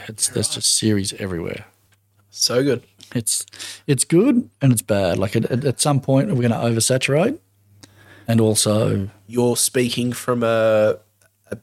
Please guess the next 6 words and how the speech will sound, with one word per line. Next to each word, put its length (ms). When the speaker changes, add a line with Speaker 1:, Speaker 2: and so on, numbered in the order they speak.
Speaker 2:
business 640
point 240
of 80
view 240
from 320
there, 420